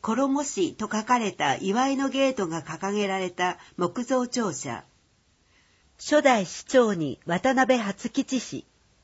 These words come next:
十一月、市章を制定。千九百五十二年、昭和二十七年、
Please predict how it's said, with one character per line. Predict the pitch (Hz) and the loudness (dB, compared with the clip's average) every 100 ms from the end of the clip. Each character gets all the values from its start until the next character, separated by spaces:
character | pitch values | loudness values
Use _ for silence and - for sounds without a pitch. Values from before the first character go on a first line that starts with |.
| _ _ _ _ _ _ _ _ | _ _ _ _ _ _ _ _
十 | 147 226 262 | -4 0 2
一 | 262 - 247 | 0 -2 -2
月、 | 240 226 220 214 - _ _ _ _ _ | -2 -4 -2 -2 -4 _ _ _ _ _
市 | - - 220 | -6 -2 2
章 | 285 277 277 | 6 8 8
を | 277 | 4
制 | - 262 247 | 4 2 2
定。 | 240 240 233 226 220 - _ _ _ _ _ _ _ _ _ _ _ _ | 2 2 2 2 -2 -8 _ _ _ _ _ _ _ _ _ _ _ _
千 | - 311 277 | 0 2 2
九 | - 285 262 | 0 0 2
百 | 233 - 160 | 0 -2 0
五 | 165 | 0
十 | 170 254 269 | 2 2 2
二 | 269 | 2
年、 | 226 160 131 - _ _ - | 2 0 -4 -12 _ _ -14
昭 | - 277 277 | 2 4 6
和 | 277 | 4
二 | 262 285 | 4 2
十 | 220 180 | 4 2
七 | 156 - 254 214 | 0 -4 0 0
年、 | 165 123 | 0 -4